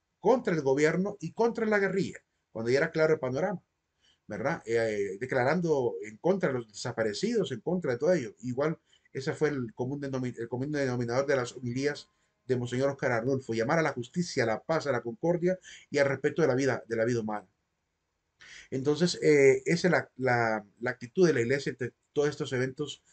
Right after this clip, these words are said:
que a veces son desgarradores. "La Acción Católica debe promover asociaciones y obras para la solución de los problemas sociales", dice el, dice la iglesia, "que hoy en día más apremian a los países latinoamericanos.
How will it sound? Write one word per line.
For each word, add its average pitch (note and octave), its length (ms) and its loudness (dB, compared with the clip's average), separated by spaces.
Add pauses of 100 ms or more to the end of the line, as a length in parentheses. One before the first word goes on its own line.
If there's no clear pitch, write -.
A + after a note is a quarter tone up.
(160)
que A#2+ 100 2
a A#2+ 40 6
veces C3 180 -2
son C3+ 140 -4
desgarradores. G#2+ 800 -2 (500)
"La D#3+ 100 2
Acción A3 200 0
Católica G#3+ 460 4
debe G#3 180 8
promover F#3+ 520 2
asociaciones F#3 840 -2
y D3+ 160 0
obras F#3 360 4
para C#3+ 200 4
la C3+ 80 0
solución G#3 560 -2 (320)
de E3+ 100 4
los A#3+ 120 4
problemas G#3 300 4
sociales", F#3 400 6
dice D#3+ 160 -2
el, F3 100 0 (160)
dice E3+ 180 -2
la D#3+ 80 6
iglesia, F3 380 -2 (380)
"que D#3 140 4
hoy A#3+ 120 6
en G#3 100 2
día A3 340 2
más F3+ 260 2
apremian E3+ 340 2
a E3+ 40 6
los E3 120 2
países C#3+ 260 2
latinoamericanos. B2 960 0